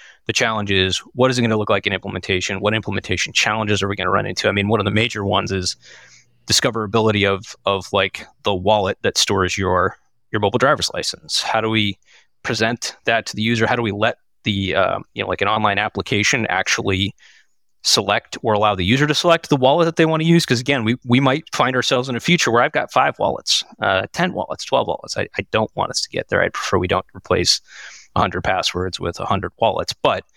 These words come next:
you know, there are gonna be scenarios where there's still some kinks to work out that we need to figure out as we actually move into implementation. And again, some of that interaction with the browsers and wallet selections and stuff, something that's still being worked in, in particular within W three C, but also within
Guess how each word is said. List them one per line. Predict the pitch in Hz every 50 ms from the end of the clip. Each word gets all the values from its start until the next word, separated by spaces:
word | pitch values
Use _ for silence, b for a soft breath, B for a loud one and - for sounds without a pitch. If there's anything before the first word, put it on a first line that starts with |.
| B B B B B B B B B B B B B _ -
you | 156 120
know, | 98 107 - - _ _ _ _ _
there | 160 143 - 175 175
are | 165 160 165 156
gonna | 147 165 156 147
be | 151 156
scenarios | 135 - 135 135 143 147 135 120 117 117 -
where | 123 117
there's | 113 107 -
still | - - - - 143 139 147 147
some | - - - 147 139 135 131 127 123 123 123 B B B - -
kinks | - 135 120 113 - -
to | - 120
work | 107 107 104 -
out | 120 107 107 104
that | - 98
we | 82 107
need | 107 110
to | 101 98
figure | - - 104 92 92 95
out | 92 90 90 -
as | 92 95 92 -
we | 95 87
actually | 87 92 - - 95 92
move | 95 101 -
into | 95 92 - - -
implementation. | - _ - 80 80 - - - - - - -
And | 101 98
again, | 92 - 98 92 98 101
some | - - - 131 120
of | 113
that | 113 110 110
interaction | 113 101 98 98 95 92 90 - -
with | 107 -
the | 113
browsers | - - 92 92 90 92 87 90 92 87 -
and | - 95 98
wallet | 92 95 92 95 101 -
selections | - - - - - - - - - 95
and | -
stuff, | - - - - - - - - _ _ _
something | - - - 131 113 - 107 104
that's | - - - -
still | - - 113
being | 98 98 90 92
worked | 92 90 90 85 - -
in, | 95 98 95 - -
in | - 104 -
particular | - - - - - - - - -
within | - - 101 87
W | 82 - - - 78
three | - - 87 -
C, | - - 87 85
but | - -
also | 85 78 - - - -
within | - 90 90